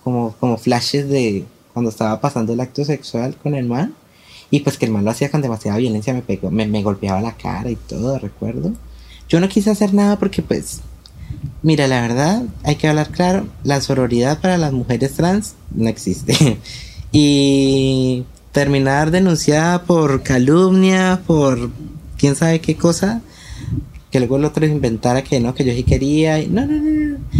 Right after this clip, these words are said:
Esto me parece, me parece revictimizante para nosotras, el tema de denunciar. Además que siempre se nos pone en duda, siempre. Y en especial a nosotras las negras, porque es como que el tema de la hipersexualización hace que, que todo el mundo piense que uno siempre quiere.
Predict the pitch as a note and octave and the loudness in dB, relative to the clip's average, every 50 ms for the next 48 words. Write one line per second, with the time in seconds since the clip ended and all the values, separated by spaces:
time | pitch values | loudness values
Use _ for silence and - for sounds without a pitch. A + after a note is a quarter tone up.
0 | - - - - - - D#3 D#3+ - E3 F3 E3 F3 E3 D3+ C#3+ - - B2+ D#3 | 0 0 -2 -12 -4 -2 -2 0 0 0 0 2 2 2 0 0 0 0 0 0
1 | D#3 D#3 D#3+ D3+ D3+ E3 D#3+ E3 F3 F3 E3 - - E3 D3+ C#3 B2+ - - C3+ | 2 2 2 0 2 2 0 2 2 0 0 0 0 2 2 2 0 0 0 0
2 | C3+ C3+ C3 - D3 C#3+ - D3+ D3 C3 C3 B2 - - C3 B2+ - C3+ D#3+ F#3+ | 0 0 0 0 -2 0 0 -2 0 0 -2 -2 0 0 0 0 2 0 0 0
3 | F#3+ - B2+ A#2+ - B2 A#2+ B2+ B2+ C3+ C#3 C3+ C3+ B2+ B2 A#2 A2 G#2+ - - | -2 -2 -4 -4 -2 0 0 2 2 2 2 2 2 0 0 0 -2 -2 0 2
4 | C3 C#3+ F#3 - - - - - - - - - - - - - - - - - | 2 2 2 0 -2 -10 -18 -14 -10 -10 -10 -8 -6 -6 -6 -8 -8 -12 -20 -10
5 | - - D3+ D3+ D3+ - - E3 F3 F#3 E3+ F#3+ F3+ - F#3+ E3+ D#3 - - - | -4 0 0 0 0 2 2 2 2 2 2 0 0 0 2 0 0 0 0 0
6 | B2+ B2 B2+ B2+ B2 - C3+ B2 A2 A2 A#2 A2 - - - - - - - - | 0 0 0 -2 0 0 0 0 0 -2 -4 -10 -14 -12 -6 -4 -4 -4 -2 -2
7 | - F#3+ F#3 E3 D#3 - - - - - - - - D3+ D3 D3 C#3 - C#3 C3 | -2 0 0 0 -2 -4 -10 -12 -12 -12 -8 -2 0 2 2 2 0 0 -2 0
8 | C#3 C3+ C#3+ D3+ D#3+ E3 D3 C3+ - C3+ D3 D#3 D#3 D3 C3 C3 B2+ C3+ C#3+ D3+ | 0 0 0 0 0 0 -2 -2 -2 0 0 2 2 2 2 0 0 0 0 -2
9 | C#3 D3 C3+ C3+ A#2 - - C3+ C3+ C#3 - - G2 - - - - - - - | -2 -2 -2 -2 -4 -2 -2 -4 -4 -4 -4 -6 -8 -8 -10 -14 -20 -20 -20 -20
10 | - - - - A#2+ - C#3 C3 C#3 C#3 D3+ C#3+ C3+ B2+ - A#2+ - - A#2 - | -20 -12 -6 -4 -2 0 0 2 2 2 0 0 -2 -2 -2 -4 -4 -4 -6 -4
11 | - - A#2 A2+ A2 - A#2 A2 - - A2+ A2+ A#2+ A#2+ - - B2 - - B2 | -2 -2 -2 -2 -2 -4 -6 -6 -4 -4 -2 -2 -2 -4 -4 -6 -6 -4 -2 -2
12 | A2+ G2 F#2+ G2 - - - - - - - - - - - - B2+ B2+ C#3 D3+ | 0 -2 -2 -6 -10 -18 -20 -20 -20 -20 -20 -10 -4 -4 -2 2 2 2 4 4
13 | D#3 F3 E3+ G3+ F#3+ F#3+ G3 G3 F3+ F3+ F3 G3+ G3 F#3+ G3 G3 A#3 A#3+ A#3 G3+ | 2 2 2 2 2 2 2 2 2 2 4 2 2 2 2 2 2 4 4 2
14 | D#3+ | 0